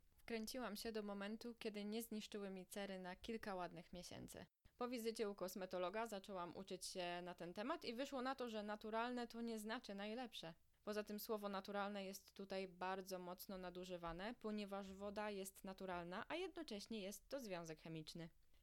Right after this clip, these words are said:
Chemiczny. Słowo, które przez lobby naturalnych kosmetyków nabrało bardzo negatywnego wydźwięku.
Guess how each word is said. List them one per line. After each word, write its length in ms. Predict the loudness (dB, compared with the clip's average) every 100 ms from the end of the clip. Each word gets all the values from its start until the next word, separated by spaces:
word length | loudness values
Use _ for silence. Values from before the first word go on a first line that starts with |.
| 0
Chemiczny. 500 | 4 4 2 -6 -8 -10 -10
Słowo, 360 | 4 4 6
które 260 | 2 0 0
przez 300 | 0 -2 0
lobby 460 | 2 2 2 0 0
naturalnych 520 | 0 2 2 2 0
kosmetyków 600 | -4 -4 -2 0 -2 -2
nabrało 420 | -2 0 2 2
bardzo 480 | 0 2 2 4 -2
negatywnego 640 | -2 -2 -4 -4 -4 -4
wydźwięku. 640 | -4 -4 -2 -4 -4 -10